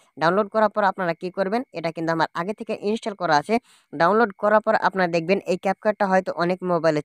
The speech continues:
চলে বা অনেক মোবাইলে চলে না। তার জন্য চালার জন্য আপনাকে কি করতে হবে, আপনাদেরকে যে কোনো একটা ভিপিএন আপনার যেটা ভালো হয় সেটাই সেই ভিপিএনটাকে আপনি কি করবেন, সেই ভিপিএনটাকে আপনি ইনস্টল করে নেবেন। এবং সেইখানে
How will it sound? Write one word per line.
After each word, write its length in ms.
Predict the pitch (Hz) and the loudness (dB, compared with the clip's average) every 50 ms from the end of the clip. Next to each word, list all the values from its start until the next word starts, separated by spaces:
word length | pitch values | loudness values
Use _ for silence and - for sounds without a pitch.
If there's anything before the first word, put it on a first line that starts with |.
| - | 0
চলে 180 | 170 165 185 214 208 | 0 0 0 2 0
বা 60 | 214 - - 151 | 0 0 0 -2
অনেক 160 | 143 147 - 143 139 | -2 -2 -4 -4 -4
মোবাইলে 340 | 135 131 135 135 147 175 233 - _ _ _ _ _ _ _ - | -2 2 2 4 4 4 2 2 _ _ _ _ _ _ _ 2
চলে 220 | 240 233 220 196 170 | 2 4 4 4 4
না। 60 | 151 120 - _ _ - 156 - - | 2 0 -2 _ _ -12 -10 -4 -2
তার 140 | 190 202 196 185 | -2 -2 0 -2
জন্য 140 | 220 214 214 202 - _ - | -2 0 0 -2 -2 _ 2
চালার 280 | 196 196 226 254 262 220 | 2 4 4 4 2 2
জন্য 140 | 226 233 226 208 196 | 0 0 2 2 2
আপনাকে 240 | 220 196 190 180 170 180 | 0 -2 -4 -4 -4 -6
কি 60 | 175 165 | -4 -4
করতে 160 | 170 156 - 175 | -4 -4 -2 -2
হবে, 120 | 175 196 - - - | -2 -2 -2 -2 -6
আপনাদেরকে 400 | 175 175 160 151 156 151 160 175 151 147 | -4 -4 -4 -4 -4 -6 -6 -6 -6 -6
যে 60 | 175 202 - | -10 -12 -8
কোনো 120 | - 226 170 151 | -8 -6 -6 -6
একটা 160 | 160 - 160 151 139 | -6 -4 -6 -6 -4
ভিপিএন 320 | 151 156 151 - 165 170 175 - 113 | -4 -4 -4 -4 -4 -6 -6 -6 -8
আপনার 200 | - - 147 131 - _ - | -8 -8 -10 -10 -10 _ -10
যেটা 200 | 214 208 - 226 208 175 | -10 -4 -4 -4 -4 -4
ভালো 140 | 170 165 139 123 | -6 -4 2 4
হয় 120 | 135 180 240 - _ _ _ _ - | 4 4 2 0 _ _ _ _ -12
সেটাই 240 | 180 165 170 175 170 - | -8 -4 -4 -4 -2 -2
সেই 100 | 170 156 143 | -2 -2 -2
ভিপিএনটাকে 360 | 160 156 165 151 143 143 - 139 | -4 -6 -6 -6 -6 -6 -6 -8
আপনি 120 | 131 143 139 - | -8 -8 -10 -8
কি 60 | - 139 - | -10 -10 -8
করবেন, 200 | 151 151 165 196 - | -6 -6 -6 -6 -6
সেই 120 | - 160 139 139 | -8 -8 -8 -8
ভিপিএনটাকে 400 | 165 - - 208 202 196 175 156 143 | -10 -8 -8 -6 -4 -4 -4 -4 -4
আপনি 120 | 151 180 - - _ - | -4 -4 -8 -10 _ -8
ইনস্টল 300 | 175 170 - - 170 147 - | -6 -6 -4 -4 -6 -6 -6
করে 120 | - 131 127 127 | -6 -6 -4 -4
নেবেন। 180 | 131 131 147 160 - _ _ - - _ - 185 | -4 -4 -4 -4 -6 _ _ -20 -18 _ -6 2
এবং 140 | 202 226 185 156 - - - | 2 4 2 2 -2 -6 0
সেইখানে 440 | - 254 262 277 - - 285 262 254 | 4 4 4 4 4 0 2 2 4